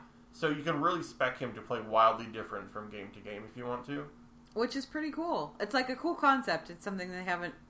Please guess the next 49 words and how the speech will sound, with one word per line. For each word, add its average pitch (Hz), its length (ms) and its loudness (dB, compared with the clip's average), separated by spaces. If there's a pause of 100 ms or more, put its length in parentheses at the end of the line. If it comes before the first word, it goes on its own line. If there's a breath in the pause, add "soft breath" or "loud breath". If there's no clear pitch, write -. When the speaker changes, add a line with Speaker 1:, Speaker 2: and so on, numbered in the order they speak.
Speaker 2:
done 180 320 0
before. 151 500 0 (240 loud breath)
They 185 180 -4 (200)
kinda 190 240 0
played 190 260 -2
with 180 140 -8
it 180 40 -2
a 170 40 0
little 165 300 -2
bit 160 220 -2
with 147 160 -4 (680 loud breath)
Speaker 1:
Karzim. 107 540 4
Speaker 2:
Punchy 254 260 6
Speaker 1:
And 226 80 -2
Speaker 2:
Punch 220 260 2
and 202 140 -4 (140)
Speaker 1:
Yeah. 226 160 4
Speaker 2:
Healing 180 240 4
Punch. 156 380 0
They 196 100 4
Speaker 1:
And - 80 2
Speaker 2:
played 269 180 8
with 269 120 2
Speaker 1:
yeah. 247 60 6
Speaker 2:
it 233 40 6
a 233 60 8
little 220 240 6
bit 220 180 4
there, 190 240 4
but 185 100 -6
they 185 120 0
didn't 180 240 -4
really, 185 240 0
like, 165 340 0
embrace 160 520 -2
it 165 140 0
as 160 200 -4
much 165 200 -4
as 151 120 -8
they 156 140 -2
have 156 260 -2
with 151 140 -4
Varian. 156 600 0
Speaker 1:
And 135 140 0
now 165 160 8
that 175 160 2
they 156 80 -2
mentioned, 139 400 -2
like, 135 160 0